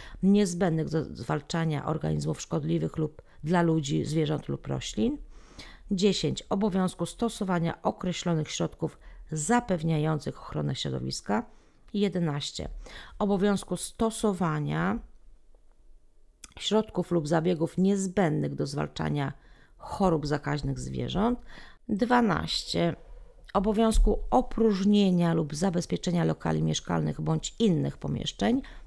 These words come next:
Trzynaście. Dokonaniu przymusowych rozbiórek i wyburzeń budynków lub innych obiektów budowlanych albo ich części. Czternaście. Nakazie ewakuacji w ustalonym czasie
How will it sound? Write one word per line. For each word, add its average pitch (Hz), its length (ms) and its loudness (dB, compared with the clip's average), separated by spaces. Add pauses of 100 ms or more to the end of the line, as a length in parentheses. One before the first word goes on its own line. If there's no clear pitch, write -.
(140)
Trzynaście. 196 520 0
Dokonaniu 180 560 2
przymusowych 202 840 0
rozbiórek 160 560 -2
i 170 100 2
wyburzeń 165 440 0
budynków 156 580 -2 (340)
lub - 260 2
innych 170 380 2
obiektów 147 460 -2
budowlanych 156 720 -2
albo 156 240 2
ich 180 180 -2
części. 156 560 -2 (680)
Czternaście. - 840 0
Nakazie 190 640 0 (120)
ewakuacji 170 960 0 (120)
w 175 100 -4
ustalonym 175 760 2
czasie 180 580 -2